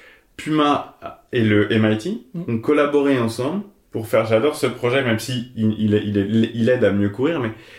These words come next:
Speaker 1: c'est une semelle faite en bactéries. Ce sont les bactéries qui analysent la fatigue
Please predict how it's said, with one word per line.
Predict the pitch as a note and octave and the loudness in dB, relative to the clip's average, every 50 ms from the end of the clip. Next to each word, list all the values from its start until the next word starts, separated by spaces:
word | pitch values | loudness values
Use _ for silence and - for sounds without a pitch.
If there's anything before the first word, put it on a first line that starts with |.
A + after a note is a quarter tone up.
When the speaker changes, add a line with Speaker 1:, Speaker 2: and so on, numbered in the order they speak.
| - - | -20 -20
Speaker 1:
c'est | - - - C3 | -12 -4 -2 0
une | B2+ C3+ C3 | 0 0 -2
semelle | - - - F#3+ F#3 F3+ F3+ F3 D#3 - | -4 -4 -2 0 0 2 2 0 0 -2
faite | - - D#3+ D#3 - | -2 -2 -2 -2 0
en | D3 C3+ | -2 0
bactéries. | B2+ B2 A#2+ - - A#2 A2+ A#2+ C#3+ - - - - | 0 -2 -2 -4 -4 -6 -4 -4 -6 -8 -12 -16 -16
Ce | G#2 | -16
sont | G#2 - - A2 | -14 -10 -4 -2
les | A2 A2 | 0 0
bactéries | A2 A2+ - F#3 F#3 - - - D3+ D3 C#3 C#3 C3+ C#3 | 0 0 -2 -2 -2 -4 -6 -4 -4 -2 -2 -2 -4 -6
qui | - - - A2 | -8 -4 0 0
analysent | A#2 B2 C3 C#3 C3+ C3+ C3+ C3 B2+ A#2 G#2+ G#2 - - - - | 2 2 2 2 0 0 -2 -4 -6 -8 -10 -10 -14 -16 -12 -6
la | G2+ G#2 G#2 | -4 -4 -2
fatigue | G#2+ - - B2+ B2+ - - - C3+ C3 A#2+ G2+ G#2+ - | -2 0 0 0 0 -2 -4 -6 -6 -6 -6 -8 -12 -14